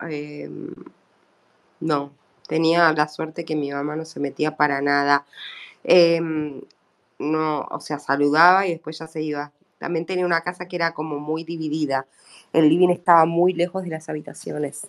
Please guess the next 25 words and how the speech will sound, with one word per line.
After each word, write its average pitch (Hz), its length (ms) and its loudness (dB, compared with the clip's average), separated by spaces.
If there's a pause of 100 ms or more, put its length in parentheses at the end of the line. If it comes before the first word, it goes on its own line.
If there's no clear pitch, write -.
(320)
Entonces 165 540 4
era 147 180 0
como, 135 340 -4 (800)
y - 80 -2
también 147 260 6
había 160 160 6
un 160 60 0
comedor 165 360 4
diario, 175 240 4
entonces 156 260 -6
cualquier 143 300 -12
cosa, 165 220 -12
si, 143 260 -14 (720)
si - 80 -4
venían 156 300 4
mis 151 160 2
amigos, 165 240 2
estábamos 151 420 -2
en 147 120 -2
el 156 160 -2
living, 160 640 2
mi 147 140 -4
mamá 143 240 0
ni 156 200 0
pasaba 147 720 0